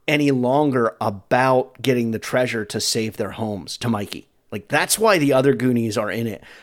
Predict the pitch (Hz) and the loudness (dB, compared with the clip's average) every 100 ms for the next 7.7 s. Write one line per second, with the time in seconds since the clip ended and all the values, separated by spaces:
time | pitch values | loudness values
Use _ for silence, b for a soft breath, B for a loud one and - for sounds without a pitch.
0 | B - - 120 113 120 170 - 196 - | B -14 -2 0 2 4 2 0 -4 -4
1 | 120 120 - 120 117 101 - 123 123 - | -4 -6 -4 -2 -2 -4 -4 -4 -2 -4
2 | 113 - - 170 - - - b b _ | -6 -6 -6 -4 -4 -8 -10 b b _
3 | - - 123 120 110 107 107 - - - | -6 -2 0 2 0 -4 -8 -14 -20 -12
4 | 110 135 - 117 92 - 117 98 - - | 2 2 2 -4 -4 -4 -4 -2 -6 -8
5 | - 104 95 104 101 98 92 92 78 - | -6 -6 -4 -6 -6 -8 -8 -10 -10 -18
6 | _ _ _ _ - 107 - - - - | _ _ _ _ -4 -4 -6 -8 -8 -10
7 | 95 - 120 110 - 87 58 | -12 -4 -2 -2 -6 -12 -12